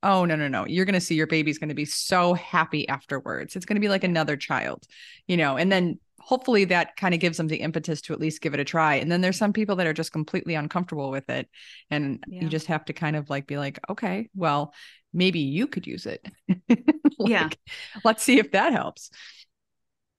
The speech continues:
Speaker 2: Absolutely. Yeah. We know that if, if there's challenges going on with the infant, uh, you better believe those parents, the whole family dynamic is in a stress state. And so that's why we do see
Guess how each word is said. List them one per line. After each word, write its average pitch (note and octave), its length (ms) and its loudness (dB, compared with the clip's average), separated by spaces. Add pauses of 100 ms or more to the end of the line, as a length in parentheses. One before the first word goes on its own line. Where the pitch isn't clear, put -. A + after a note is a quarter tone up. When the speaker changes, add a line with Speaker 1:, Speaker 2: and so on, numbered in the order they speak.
(200)
Speaker 2:
Absolutely. F3+ 800 -2
Yeah. F#3 300 0
We G#3+ 140 0
know G#3+ 240 4
that G3 380 2
if, F3 260 -4
if F3 140 -8
there's F3 380 -2
challenges F#3 480 -4
going F#3 260 -2
on F3+ 220 0
with F3+ 220 -2
the E3 200 -6
infant, A#3+ 640 0
uh, E3 340 -2
you F#3+ 120 -6
better F3+ 200 -2
believe E3+ 340 -2
those E3+ 220 -4
parents, F3 480 -4
the F3 120 -4
whole A3+ 220 2
family B3 380 4
dynamic F3+ 1040 -2
is F3 500 -4
in F3 220 -6
a F3 40 -6
stress E3+ 380 -6
state. E3+ 420 -4
And F3 200 -8
so E3+ 480 -4 (240)
that's D#3+ 240 -10
why F#3+ 180 2
we F#3 140 -2
do F#3 260 -2
see F3 500 -6